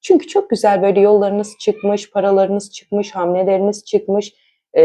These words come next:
yüksek miktarda paralar çıkmış. Ve ben şöyle bir şey görebilmekteyim. E, bir boşanma davası açılacak arkadaşlar. Ve bu boşanma davasından sonra bir miktar para geçecek elinize.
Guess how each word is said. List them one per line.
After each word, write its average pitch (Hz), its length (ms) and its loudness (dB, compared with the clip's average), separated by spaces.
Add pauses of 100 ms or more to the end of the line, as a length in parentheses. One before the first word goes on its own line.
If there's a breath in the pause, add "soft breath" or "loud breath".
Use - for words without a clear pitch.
yüksek 180 720 0
miktarda 185 640 -4
paralar 135 460 -4
çıkmış. 214 440 -4 (380 soft breath)
Ve 311 80 4
ben 320 140 2
şöyle 330 320 0
bir 214 60 -6
şey 254 200 0
görebilmekteyim. 151 960 0 (420)
E, 170 420 6
bir 311 180 0
boşanma 285 420 -2
davası 185 440 -2
açılacak 156 760 -2
arkadaşlar. 151 760 -4 (360)
Ve 277 100 4
bu 220 100 2
boşanma 254 420 2
davasından 196 760 -2
sonra 139 640 -4 (1200)
bir 320 140 6
miktar 254 380 2
para 202 160 2
geçecek 147 420 -2
elinize. 127 540 -8